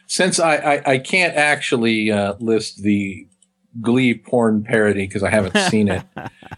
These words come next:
Speaker 1: Um, I, I really am lately finding a lot of love for my PlayStation three because we have a Netflix, uh, subscription now that I
Speaker 2: Right.
Speaker 1: gave up the giant, uh,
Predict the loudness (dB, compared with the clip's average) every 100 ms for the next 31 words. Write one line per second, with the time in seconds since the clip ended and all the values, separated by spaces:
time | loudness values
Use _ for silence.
0 | _ _ -20 _ _ _ _ _ _ _
1 | -2 2 4 4 2 0 -2 0 0 0
2 | 0 -4 -4 0 0 2 0 0 -6 _
3 | _ -2 0 2 2 0 2 0 0 0
4 | 0 2 0 2 2 2 2 2 2 0
5 | 0 0 0 -2 -4 -2 -2 -4 -6 -6
6 | -4 -6 -4 -4 -4 -4 -6 -8 -2 0
7 | 0 -4 -18 _ _ _ _ 0 2 4
8 | 2 2 0 -2 -2 -4 -4 -10 -10 -8
9 | -2 0 0 -4 -8 -4 -2 0 -2 -2
10 | 0 0 2 2 2 2 2 0 -2 -2
11 | 0 2 2 2 -4 -2 0 0